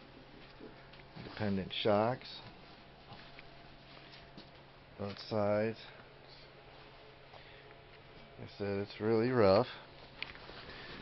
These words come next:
Um, flip this thing on its side. It's got some,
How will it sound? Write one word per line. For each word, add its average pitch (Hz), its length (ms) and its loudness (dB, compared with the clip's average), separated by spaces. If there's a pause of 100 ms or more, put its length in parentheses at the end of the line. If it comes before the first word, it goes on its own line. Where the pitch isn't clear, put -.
(440)
Um, - 400 -2 (1500)
flip 165 120 -2 (140)
this 151 160 2
thing 156 240 -4
on 151 140 2
its - 260 -2
side. 147 480 4 (1900)
It's - 180 -12
got 85 180 2
some, 82 180 -2